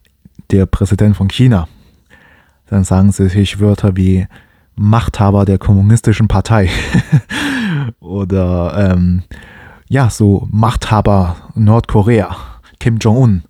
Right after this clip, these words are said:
mm, oder, ähm, Putin, ähm, was sagen, da gibt's solche, die, die benutzen einfach solche Wörter, das ist, bei Putin fällt's mir jetzt nicht ein, was natürlich auch stimmt. Also Xi, Xi Jinping ist ja auch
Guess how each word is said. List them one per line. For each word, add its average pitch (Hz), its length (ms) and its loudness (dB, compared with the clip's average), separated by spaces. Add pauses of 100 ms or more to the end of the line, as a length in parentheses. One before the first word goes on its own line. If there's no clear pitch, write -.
(840)
mm, 101 480 0
oder, 98 800 2
ähm, 95 180 0
Putin, 90 640 -2 (220)
ähm, 92 520 -2 (720)
was - 180 -2
sagen, 101 400 -2
da 95 200 4
gibt's - 200 -6
solche, 110 160 0
die, 110 120 0 (160)
die 120 80 2
benutzen 120 340 2
einfach 123 380 -4
solche 95 480 -4
Wörter, 117 520 0
das - 180 -8
ist, 92 180 -10 (140)
bei 92 100 -4
Putin 117 300 -2
fällt's - 260 -2
mir 95 80 2
jetzt - 180 -2
nicht 101 200 -2
ein, 101 240 0 (1040)
was 110 340 -2 (120)
natürlich 117 360 0
auch 101 100 0
stimmt. - 540 -2
Also - 380 -2 (200)
Xi, - 340 -18
Xi - 180 0
Jinping 110 460 2
ist 117 220 -4
ja 98 140 -2
auch 92 240 -4